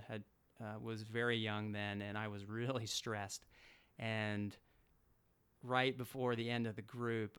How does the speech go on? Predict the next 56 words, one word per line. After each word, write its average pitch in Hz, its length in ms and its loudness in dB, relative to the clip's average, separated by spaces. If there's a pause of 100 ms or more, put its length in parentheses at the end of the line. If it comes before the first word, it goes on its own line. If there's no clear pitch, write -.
uh, 110 120 -4
I 110 100 -2
got 107 220 -4
very 110 300 -2
angry 107 520 -2
about 101 240 -4
something 104 240 -4
that 101 80 -6
was 98 100 -8
going 101 180 -4
on 104 160 -2
in 98 100 -2
the 98 60 -6
group 98 460 -8
and 104 120 -8
kinda 104 200 -6
blew 104 320 -4
up, 107 360 -2
and 110 120 -6
everyone 110 460 -4
got - 200 -8
quiet 104 300 -6
in 104 60 -10
the 98 60 -8
group, 104 200 -10
kinda 101 180 -8
looked 131 260 -4
at 104 80 -4
me. 101 320 -6 (540)
And 104 500 -4
fortunately, 131 400 -2
it 104 40 -2
was 104 100 -4
at 107 80 -4
the 104 140 -4
end, 98 480 -2 (560)
uh, 98 220 -6
so 107 160 -6
I 104 60 -4
didn't 107 200 -4
really 107 180 -4
have 104 220 -6
to - 80 -12
talk 170 260 -2
about 101 240 -2
it. 101 100 -4
And 104 120 -4
fortunately, 160 340 2
my 107 140 0
supervisor 107 680 0
was 101 140 -4
sitting 156 320 2
in 107 100 2
the 98 80 0
room 110 340 2
watching 101 560 0